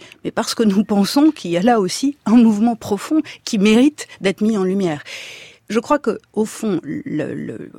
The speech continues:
les regards se portent particulièrement vers B F M parce que vous l'avez dit, on a fait, euh, des audiences parfaitement exceptionnelles. Il y a au total pratiquement vingt millions de personnes qui sont passées sur l'antenne durant la journée de samedi. Donc évidemment, quand on a l'impression que c'est trop, que, que c'est trop fort, que,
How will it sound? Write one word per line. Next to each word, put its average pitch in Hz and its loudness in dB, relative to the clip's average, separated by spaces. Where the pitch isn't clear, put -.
les 151 -6
regards 180 0
se 156 -12
portent 151 -10
particulièrement 160 -2
vers 151 -4
B 151 -6
F - -8
M 160 0
parce - -12
que - -14
vous 156 -16
l'avez 151 -4
dit, 160 -2
on - -10
a 151 -10
fait, 156 -6
euh, - -12
des 160 -6
audiences 160 -4
parfaitement 160 -6
exceptionnelles. 220 0
Il 196 2
y 165 0
a - -2
au 180 -2
total 214 -2
pratiquement - -6
vingt 180 0
millions 180 0
de 156 -12
personnes 185 -6
qui 165 -10
sont 165 -4
passées - -2
sur 165 -4
l'antenne 165 0
durant 160 -2
la 160 -2
journée 180 -2
de - -12
samedi. 180 0
Donc 156 -2
évidemment, 185 2
quand 180 -2
on 170 0
a 175 2
l'impression 180 -2
que 147 -8
c'est 151 -6
trop, 240 -2
que, 151 -4
que 147 -10
c'est 160 -6
trop 196 -4
fort, 214 -2
que, 151 -6